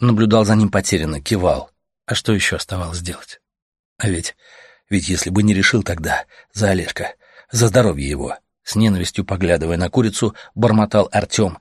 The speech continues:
доскладывая в баул последнее. И ведь все, сука, зря. Не жилец, сука.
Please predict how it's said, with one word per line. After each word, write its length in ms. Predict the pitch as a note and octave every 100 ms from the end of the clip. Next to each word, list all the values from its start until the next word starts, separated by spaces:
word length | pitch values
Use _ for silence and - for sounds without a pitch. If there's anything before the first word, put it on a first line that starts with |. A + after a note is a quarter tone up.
| _ -
доскладывая 720 | G#2 - - G#2+ G#2 G2+ G2+
в 80 | E2+
баул 280 | F2+ F2+
последнее. 680 | E2+ D#2+ - C2 C2+ D2 - _ _ _ _ _
И 80 | -
ведь 120 | G2
все, 220 | - - F#2
сука, 280 | G2+ -
зря. 320 | E2 F#2 C#2+ - - - -
Не 120 | C3
жилец, 420 | A#2 C#3 A#2+ -
сука. 460 | - G2+ - -